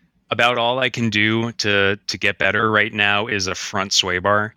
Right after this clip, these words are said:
I already have two hundred tread wear tires, which is, like, the lowest tread wear rating you can go before you're in a different class. Yeah, that's about it. You can,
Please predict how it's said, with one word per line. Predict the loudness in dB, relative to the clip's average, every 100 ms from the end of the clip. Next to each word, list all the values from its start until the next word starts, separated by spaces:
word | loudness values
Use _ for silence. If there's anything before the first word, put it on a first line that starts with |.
| -2
I |
already | 0 2 0
have | 0 0 0 -2 -6
two | -6
hundred | -4 -4 -4
tread | -2 -2
wear | -2 -2
tires, | 0 2 2 0 -2
which | -2
is, | -2 -4
like, | -6 -6
the | -6
lowest | -4 -2 -2 -2 -2
tread | -2
wear | 2 2 4
rating | 2 0 -2
you | -6
can | -8
go | -4 -2 -2
before | -4 -6 -4 -4
you're | -4 -4
in |
a | -4
different | -6 -8
class. | -4 -2 0 -2 -4
Yeah, | -4 -4
that's | -4 -4 -4
about | -2 0
it. | -2 -4 _
You | -12 -6
can, | -4 -4